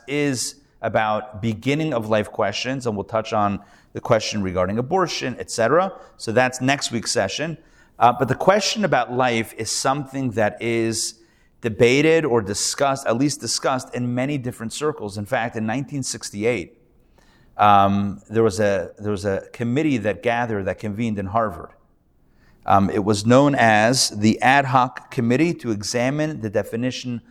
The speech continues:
of Brain Death. And this took place in, uh, nineteen sixty-eight at Harvard University. There were individuals, experts from different disciplines, certainly the medical community got together, as well as ethicists. They got together to examine the question,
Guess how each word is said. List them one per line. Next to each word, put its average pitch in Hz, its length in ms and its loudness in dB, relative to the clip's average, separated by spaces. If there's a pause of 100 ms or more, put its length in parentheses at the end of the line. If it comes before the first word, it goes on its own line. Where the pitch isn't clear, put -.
(260)
of 98 240 -8
Brain 110 340 0
Death. - 380 -10 (680)
And 107 80 -4
this 110 160 2
took - 220 -4
place 131 540 0
in, 131 420 0 (500)
uh, 107 220 4
nineteen 123 480 0
sixty-eight 117 640 0
at 101 100 0
Harvard 110 400 -2
University. 104 600 -4
There 101 120 -6
were 101 280 0 (220)
individuals, 123 840 0
experts 123 420 -4
from 104 160 -6
different 101 320 -8
disciplines, 127 720 -6 (320)
certainly 110 320 -2
the 92 100 0
medical 127 320 0
community 123 340 -4
got 113 160 0
together, 110 360 0
as 87 120 -4
well 92 200 -2
as 87 80 -6
ethicists. 123 600 -4 (300)
They 110 120 -4
got 131 180 0
together 139 400 0
to - 240 -6
examine 120 460 -2
the 107 60 -8
question, 120 580 -6